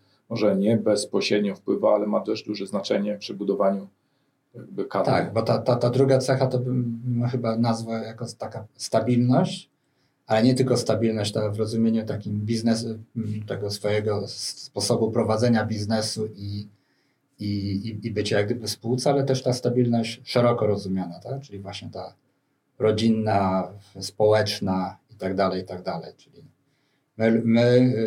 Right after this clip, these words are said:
Speaker 2: y, to się też pewnie wiąże z tym, z tym kolejnym pytaniem, czyli stawiamy na, na lojalność, na długoterminowe współpracę z naszymi kluczowymi menedżerami.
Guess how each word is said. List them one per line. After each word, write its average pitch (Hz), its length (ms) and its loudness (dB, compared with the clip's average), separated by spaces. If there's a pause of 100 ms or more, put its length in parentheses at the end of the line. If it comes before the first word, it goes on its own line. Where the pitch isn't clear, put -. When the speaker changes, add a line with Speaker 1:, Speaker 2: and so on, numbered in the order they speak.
(140)
Speaker 2:
y, - 20 -4
to 101 100 -4
się 113 120 -2
też 104 160 0
pewnie 104 280 -2
wiąże 107 340 0
z - 100 -6
tym, 110 200 0
z - 80 -6
tym 104 400 -4
kolejnym 123 420 4
pytaniem, 98 400 -2
czyli 92 360 -6 (120)
stawiamy 101 520 -2
na, 98 340 -4 (480)
na 104 140 0
lojalność, 107 560 4
na 107 100 -2
długoterminowe 104 1120 0 (280)
współpracę 107 600 -2
z 123 60 -4
naszymi 104 460 -4
kluczowymi 104 560 -4
menedżerami. 104 760 -2